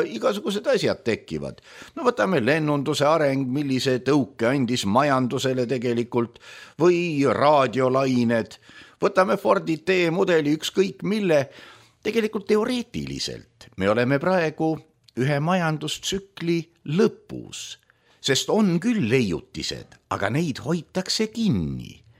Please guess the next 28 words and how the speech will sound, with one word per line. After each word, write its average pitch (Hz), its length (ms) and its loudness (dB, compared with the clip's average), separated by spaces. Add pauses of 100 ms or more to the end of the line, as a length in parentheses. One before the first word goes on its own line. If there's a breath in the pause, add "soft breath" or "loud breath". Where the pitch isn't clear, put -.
(180 soft breath)
Neid 175 260 2
ei 202 160 4
ole 196 240 2
veel 170 240 2
turule 143 480 2
paisatud. - 720 -6 (240 soft breath)
Võib-olla 196 340 2
see 214 140 0
on 202 160 2
ettevalmistus 165 800 -2
uueks 139 340 0
majandustsükliks, 123 1040 -2
aga 120 160 0
hetke 151 320 -2
languse 208 480 -2
seisuga 98 480 -4 (400 loud breath)
võiks 117 260 2
tõdeda, 180 380 2
et 170 160 -2
Maiade 98 540 2
kuuekümneaastane 147 960 0
tsükkel, 151 340 -4
kui 151 220 0
ta 156 80 4
kehtib, 202 480 -6
siis 220 260 -6
meil 214 220 -2
on 208 160 -2